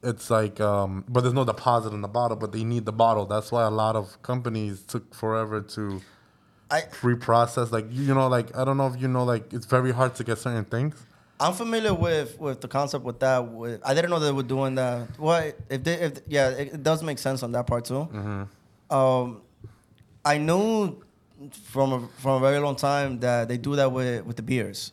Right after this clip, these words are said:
Speaker 2: I know that
Speaker 1: Yeah.
Speaker 2: if, 'cause we used to do that. I don't know if my dad is still doing it now, but when, when he first op-, opened up El Dorado, I remember when,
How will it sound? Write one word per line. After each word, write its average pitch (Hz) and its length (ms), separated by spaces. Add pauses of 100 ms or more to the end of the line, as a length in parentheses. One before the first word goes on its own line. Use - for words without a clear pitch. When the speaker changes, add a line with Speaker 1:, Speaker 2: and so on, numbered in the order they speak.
(100)
Speaker 2:
I 117 140
know 143 300
that 135 260
Speaker 1:
Yeah. 127 80
Speaker 2:
if, 123 540
'cause 117 280
we 139 120
used 139 100
to 143 80
do 143 160
that. 117 400
I 127 80
don't 139 80
know 143 80
if 135 60
my 120 80
dad 135 200
is 127 60
still 131 260
doing 131 300
it 113 60
now, 113 260 (640)
but 127 340
when, 127 260
when 127 200
he 127 80
first 139 280
op-, - 220 (240)
opened 131 240
up 120 100
El 127 100
Dorado, 127 680
I 120 140
remember 123 880 (640)
when, 120 960